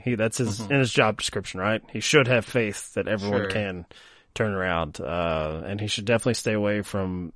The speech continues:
Speaker 1: officiating any sort of sport at all.
Speaker 2: <laughs> Yes.
Speaker 1: But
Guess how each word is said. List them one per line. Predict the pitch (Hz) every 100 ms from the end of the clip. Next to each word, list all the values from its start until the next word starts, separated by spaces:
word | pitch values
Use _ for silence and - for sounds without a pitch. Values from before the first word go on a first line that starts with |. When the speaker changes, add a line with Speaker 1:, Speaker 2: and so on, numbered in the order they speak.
| -
Speaker 1:
officiating | - 120 - 110 101 101 101
any | 120 113
sort | - 101
of | 95
sport | - 107 95 76 - - - - _
at | 98
all. | 98 95 85 85
Speaker 2:
<laughs> | 202
Yes. | 180 120 113
Speaker 1:
But | -